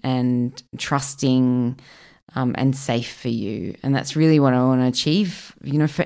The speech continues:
everybody to feel that way, because you're not alone. Um, you're having an experience that can feel so lonely. Um, and I'm here. I know about it. I'm here to hear you,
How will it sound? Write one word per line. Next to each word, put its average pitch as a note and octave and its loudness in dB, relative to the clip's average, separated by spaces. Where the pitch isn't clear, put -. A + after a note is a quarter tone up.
everybody D3 2
to D#3 -4
feel D#3 0
that C#3 -2
way, A2+ -4
because C#3 -4
you're E3 4
not E3+ 6
alone. B2+ 0
Um, C#3 2
you're C#3 4
having D3 2
an C#3 4
experience C3+ 0
that - -4
can D#3+ 4
feel A#2+ -4
so A#2 -8
lonely. A2+ -6
Um, B2+ -4
and C3+ 0
I'm D3 4
here. E3+ 0
I B2+ 0
know C3 4
about C#3 2
it. C#3 -6
I'm C#3+ 0
here D3+ 2
to D3+ -6
hear D3 0
you, C3+ -6